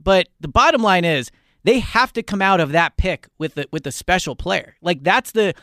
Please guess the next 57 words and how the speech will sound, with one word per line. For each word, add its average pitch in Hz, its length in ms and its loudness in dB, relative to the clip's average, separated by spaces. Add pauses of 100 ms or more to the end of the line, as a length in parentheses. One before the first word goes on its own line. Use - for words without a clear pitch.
(100)
the 170 120 0
burden 185 440 2
of 160 80 -4
having 160 260 0
the 156 100 -6
tenth 156 360 -10
pick, 180 260 -4
right? 165 240 0 (180)
You 240 200 0
have 202 360 0
to 185 140 -6
hit 202 300 -4
on 165 160 0
that 151 200 0
pick. - 260 -2
So 185 240 0 (300)
could 226 220 2
they 226 160 2
trade 208 380 0
back 175 320 2
if 143 100 -12
they 170 100 -6
can 180 140 -10
get 175 160 -6
an 175 100 -8
extra 147 300 -8
third? 196 560 0 (340)
Sure, 294 440 0 (100)
go 262 220 4
for 127 260 -8
it. 101 80 -14 (100)
I'm 262 180 2
just 220 200 -6
saying, 175 380 0
if 151 100 -2
we're 208 160 2
sitting 208 320 2
here 196 160 0
a 160 40 -2
year 160 220 2
from 214 160 -6
now 226 360 2
and 147 100 0
you're 196 80 4
getting 208 180 0
the 175 80 -4
same 175 280 -4
contribution 175 760 -4
from 147 200 -6
this 165 140 -2
guy 190 220 2
that 170 80 -4
you 143 80 -4
got 151 220 0
from 151 120 -6
Jordan 151 300 -2
Davis, 165 380 -2